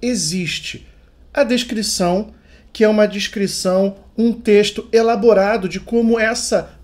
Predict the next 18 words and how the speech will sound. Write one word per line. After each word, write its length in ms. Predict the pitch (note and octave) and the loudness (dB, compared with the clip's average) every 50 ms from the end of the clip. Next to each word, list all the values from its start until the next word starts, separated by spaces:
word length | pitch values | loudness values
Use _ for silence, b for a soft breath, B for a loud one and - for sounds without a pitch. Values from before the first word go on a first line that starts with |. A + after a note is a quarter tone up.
| - | -4
tarefa 800 | - A3 G3+ F#3+ F3 F3+ G3 A3 A#3+ A#3+ A#3+ - - - - - - - | 2 2 4 4 4 4 4 2 2 0 -2 -4 -6 -6 -6 -8 -8 -2
ela 340 | F3+ F3+ F#3+ F#3 F#3 F#3+ | 0 2 2 4 4 4
é 100 | G3 F#3+ - | 2 2 2
executada. 1200 | G#3+ A3+ A3+ G#3+ F#3+ F3+ G3 G#3+ G#3+ - A#3 G#3+ - - D3 C#3+ C#3+ C#3 C#3 C3+ C3 B2+ B2 A#2+ b b b b b b - | 2 2 2 2 -2 -4 -4 -4 -4 -6 -12 -12 -8 -4 -2 0 2 2 2 0 -2 -4 -8 -8 b b b b b b -2
Nós 160 | A3 B3 B3 | 0 0 2
temos 340 | - A#3 A3+ A3 G#3+ F#3+ D#3+ | 2 0 2 2 0 0 0
as 400 | D3+ D3 C3+ C3 - - - - _ | 0 -2 -2 -2 -6 -10 -12 -8 _
entradas 880 | C4+ D4 D#4+ D4+ D4+ A#3 F#3+ F3 E3+ F3 F#3 F3+ G#3 A#3+ B3 - - b b b b _ | 2 2 2 2 2 2 2 4 4 2 2 0 -2 -6 -6 -6 -12 b b b b _
ou 240 | F3+ F3+ E3+ - - | 2 2 2 2 0
artefatos 920 | - A#3 A#3 - - - B3 - - - - D3+ D#3 F3+ - - - b b b b b b | -6 -8 -8 -6 -4 -4 -4 -4 -4 -4 -2 -2 -2 -2 -4 -8 -14 b b b b b b
necessários 880 | - G3 A3 B3 A#3+ - B3 G#3 G3+ - - A3+ A#3 B3+ C4 G#3+ F3+ - | 0 2 2 2 2 0 0 0 0 -2 -2 -4 -4 -4 -4 -6 -6 -8
para 200 | - - G#3 G3 | -6 -8 -8 -8
que 240 | - - F3+ - - | -4 -6 -6 -6 -4
essa 460 | - A3 B3+ C#4 D#4 D#4 - - A3 G3 | -4 -4 -2 -2 -4 -6 -4 -4 -4 -4
tarefa 680 | G3+ - F3 D3+ D3 E3+ F#3 G3 G3 - - C3+ B B B B B B _ _ | -2 -2 -2 0 2 2 0 0 -2 -6 -10 -12 B B B B B B _ _
possa 720 | - F#3+ G#3 A3+ A#3+ A#3+ A#3+ - - - D#3+ C#3 B2 C3 - _ _ _ | 6 6 8 8 6 2 -2 -4 -2 -2 -2 -2 -2 -6 -14 _ _ _
ser 460 | - - - - F#3+ F3+ F3 D#3+ b b b b _ | -14 -12 -8 -6 -4 -4 -4 -4 b b b b _
executada. 920 | G3 G#3+ G#3+ G3+ F3+ E3+ - - G#3+ G#3 - F#3 D#3 D3+ D#3 D#3 D#3+ F3+ | 2 2 2 2 0 -4 -6 -6 -12 -4 2 4 4 6 6 4 2 -2